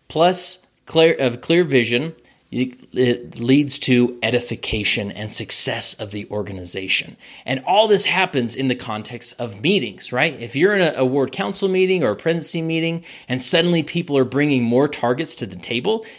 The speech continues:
and it could even be the person in charge or the bishop or stake president or whomever, they may bring more and more targets. It's important as an organization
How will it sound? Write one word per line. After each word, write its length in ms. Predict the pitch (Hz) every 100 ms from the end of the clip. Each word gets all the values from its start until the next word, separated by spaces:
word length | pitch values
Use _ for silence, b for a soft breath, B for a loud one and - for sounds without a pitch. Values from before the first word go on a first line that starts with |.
| B
and 180 | 151 131
it 100 | -
could 300 | 170 143 143
even 260 | 143 143
be 140 | 143 143
the 80 |
person 400 | 135 143 143 143
in 120 | 127 113
charge 380 | 131 147 175
or 120 | 120 101
the 140 | 98
bishop 440 | 107 143 180 160
or 40 | 110
stake 280 | - 131 -
president 400 | 135 151 175 131
or 60 |
whomever, 280 | 127 135 160
they 200 | 135 151
may 200 | 165 175
bring 340 | 139 160 151
more 200 | 131 143
and 80 | 156
more 140 | 143 131
targets. 540 | - 160 98 98 - B B B
It's 100 | 127
important 500 | 113 - 170 156 -
as 220 | 151 165
an 80 | 147
organization 840 | 123 110 104 98 101 92 90